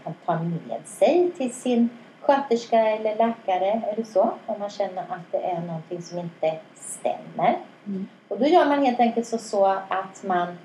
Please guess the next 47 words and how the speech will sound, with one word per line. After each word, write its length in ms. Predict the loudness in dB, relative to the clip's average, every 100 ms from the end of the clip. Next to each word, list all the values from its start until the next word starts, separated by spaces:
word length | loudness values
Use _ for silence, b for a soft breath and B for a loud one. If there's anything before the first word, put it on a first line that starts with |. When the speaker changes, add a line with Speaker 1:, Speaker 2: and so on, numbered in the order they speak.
| -20 -10
Speaker 1:
mäter 760 | 0 0 0 -4 2 6 6 2 0
hur 100 | 4
mycket 360 | 4 2 -4
man 160 | -4 -4
dricker 560 | -6 -10 -10 -2 0 0
och 140 | -2
hur 80 | -2
mycket 180 | -2 -4
man 120 | -8
kissar. 280 | -6 -8 -8 -8 -16 -16 -16 _ _ _
Speaker 2:
Men 140 | -4 -4
hur 60 |
ska 140 | -2 -4
man 180 | -2 -2
mäta 180 | -4 -6
hur 80 | -8
mycket 200 | -8 -6
man 140 | -8
kissar? 380 | -8 -10 -6 -4 -2
Hur 80 | 0
många 240 | 2 2
gånger 320 | 2 0 0
man 200 | -4 -2
går 200 | 0 0 -2
och 60 |
kissar, 240 | -6 -10 -10
menar 260 | -10 -14 -4
du? 60 | -2
Speaker 1:
Exakt, 580 | -2 0 4 6 4 0 -2 4
Speaker 2:
Ja. 60 | 4
Speaker 1:
och 160 | 2 -8 -8 2
även 380 | 4 4 2 0
konkret 560 | 0 0 2 0 0
hur 80 | -2
mycket 300 | -2 -4 -6 -6
i 40 | -2
mängd. 360 | 0 0 0 -4 -14 -20 -10
Speaker 2:
Okej. 240 | -8 -8 -16 -12
Speaker 1:
Mm. 240 | -6 -4 -2
Speaker 2:
Men 120 | -2 -2
då 80 |
ska 100 | -2 -4
man 140 | -4
kissa 220 | -4 -6
i 40 | -6
ett 80 | -2
kärl? 260 | 0 0